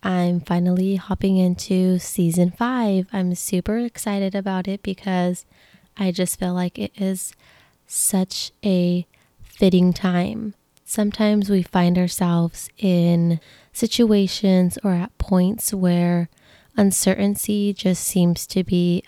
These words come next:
at the forefront of all our decision making and thoughts. And that's exactly where I find myself. I've been finding myself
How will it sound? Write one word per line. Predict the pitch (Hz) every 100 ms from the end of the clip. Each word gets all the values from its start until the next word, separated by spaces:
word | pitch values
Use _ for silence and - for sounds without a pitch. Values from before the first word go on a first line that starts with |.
| 190
at | 185 -
the | 180 175
forefront | - 185 170 - 185 208 -
of | 175
all | 170 170
our | 170
decision | 180 - 180 165 180 175
making | 180 - 185 180 233
and | 185 175 175
thoughts. | 175 196 - - - _ _ -
And | 190 180 175 175 180 175 - _ _ _ _
that's | 220 214 -
exactly | 214 175 170 170 - 190
where | 175 170
I | 170
find | 165 180 170
myself. | 165 170 185 180 170 185
I've | 175
been | 190 175
finding | - 180 175 175
myself | 175 170 - 185 180 -